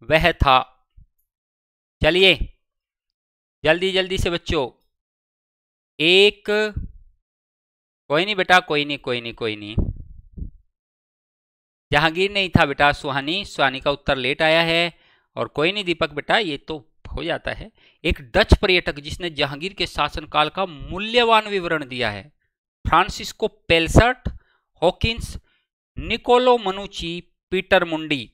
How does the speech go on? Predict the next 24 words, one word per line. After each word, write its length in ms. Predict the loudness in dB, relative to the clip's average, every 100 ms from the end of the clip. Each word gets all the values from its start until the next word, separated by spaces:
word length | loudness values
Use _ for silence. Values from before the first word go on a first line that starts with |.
| _
कोई 160 | -2 6
बात 240 | 6 6
नहीं, 260 | 0 -2 -4 -8 -12 _ _ _ _ _ _ _ _
सीखना 440 | -4 -4 -2 2 4
है, 360 | 6 4 4 -2 _ _
सारे 460 | -8 4 6 8 6
प्रश्न 380 | 2 -2 -2 0
याद 300 | 4 4 4
करने 320 | -2 -2 -4
हैं। 180 | -4 -4
नेहा, 320 | -6 -2 -2
बिल्कुल 320 | -2 -10 -8
बेटा, 320 | -8 -2 -2 -2 _ _ _ _ _ _ _ _ _ _ _ -4
चलिए 280 | 0 2 2
जल्दी 300 | 2 -2 0
से, 180 | 0 0
सारे 480 | 0 4 6 6 4
प्रश्न 380 | 2 -2 -2 -4
याद 300 | 4 4 4
करने 340 | -2 -2 -2
हैं, 160 | 0 0
ये 160 | 2 4
आज 360 | 6 6 4 -6
हमें 420 | -6 -6 -8